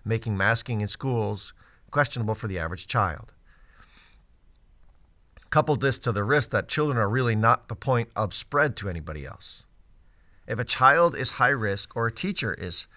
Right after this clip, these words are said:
unvaccinated or high risk, they should wear a well-fitted N ninety-five mask to mitigate their risk. It is no longer feasible to continue masking in schools from now on based on death risk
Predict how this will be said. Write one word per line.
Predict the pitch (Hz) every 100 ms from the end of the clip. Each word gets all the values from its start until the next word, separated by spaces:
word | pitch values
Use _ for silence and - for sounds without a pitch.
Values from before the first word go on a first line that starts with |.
| - - -
unvaccinated | 127 131 117 113 - 123 113 107 90 -
or | 123 139
high | 131 117
risk, | 113 73 117 - - - - -
they | 104 120
should | 123 156
wear | 117 107
a | 107
well-fitted | 104 123 - 131 123
N | 104
ninety-five | 110 113 123 - 98 104
mask | 92 98 -
to | 117
mitigate | 113 117 107 113 -
their | 92 87 113 127
risk. | 90 67 - - - - - - -
It | 123
is | 117
no | 117 135
longer | 156 151 143
feasible | 139 151 131 117
to | 120
continue | - 131 123
masking | 117 117 143 - 131
in | 113
schools | - - 160 151
from | - 104
now | 110 123
on | 113 113
based | 87 95 -
on | 110
death | 110 175 -
risk | 78 67 117 -